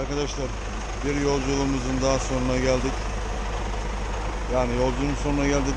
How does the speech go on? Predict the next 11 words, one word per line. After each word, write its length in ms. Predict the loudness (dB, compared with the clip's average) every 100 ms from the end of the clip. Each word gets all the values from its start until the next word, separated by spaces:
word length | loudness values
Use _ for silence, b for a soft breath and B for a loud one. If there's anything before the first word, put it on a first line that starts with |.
| 2
derken, 240 | 2 2
yani 400 | 0 0 0 2
varacak 300 | 4 4 4
olduğumuz 460 | 4 4 4 2 2
yere 220 | 4 6
vardık. 300 | 6 4 0 -2 -2
Şu 140 | 2
an 120 | 2 2 0 -2
Rize'deyim, 420 | 2 2 2 0 0 -2 -2
Salah'da. 460 | 0 2 2 0 -2 -2 -2 -2 -2 -4 -2 -2 -2 -4 -4 -4 -4 -4 -2 -2 -2 0
Tam 180 | 2 4